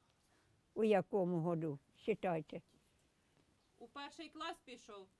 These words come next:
Speaker 1: У перший клас
Speaker 2: Це
Speaker 1: пішов.
Speaker 2: вже тридцять п'ятий, мабуть, був?
Speaker 1: Навірно. І літрі-, а вже у нас п'ятий був, п'ятий був, це вже з сіро-, із сорок сі, із тридцять сьомого года.
Speaker 2: Мгм.
Speaker 1: Ні, з тридцять шостого, на десять років він мене менший.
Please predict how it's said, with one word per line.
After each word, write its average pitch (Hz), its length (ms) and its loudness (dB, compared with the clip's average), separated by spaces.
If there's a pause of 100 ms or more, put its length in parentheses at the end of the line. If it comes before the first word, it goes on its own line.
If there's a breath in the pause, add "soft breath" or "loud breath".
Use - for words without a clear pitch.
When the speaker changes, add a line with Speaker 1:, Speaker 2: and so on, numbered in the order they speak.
(120)
Speaker 1:
У 240 120 6
перший 269 420 12
клас 233 300 6
Speaker 2:
Це - 80 -20
Speaker 1:
пішов. - 220 2
Speaker 2:
вже 302 120 2
тридцять 302 440 -6
п'ятий, 330 400 -4
мабуть, 185 380 -10
був? 233 100 -2
Speaker 1:
Навірно. 196 640 6 (840)
І 269 60 2
літрі-, 262 440 6 (460)
а 269 160 10
вже 262 280 10 (320)
у 269 120 2
нас 262 220 6 (220)
п'ятий 277 520 10
був, 202 300 4 (720)
п'ятий 262 400 10
був, 214 280 6
це 254 200 6
вже 233 180 8
з - 160 -2
сіро-, 240 280 8
із 220 220 4
сорок 254 320 8
сі, 247 200 0 (320)
із 269 180 4
тридцять 285 520 6
сьомого 254 500 6
года. 180 420 2 (380)
Speaker 2:
Мгм. 220 1000 -6
Speaker 1:
Ні, 277 160 12
з - 40 8
тридцять 294 480 8
шостого, 240 480 6
на 240 140 4
десять 254 400 10
років 226 240 6
він 208 120 4
мене 202 260 2
менший. 170 480 -2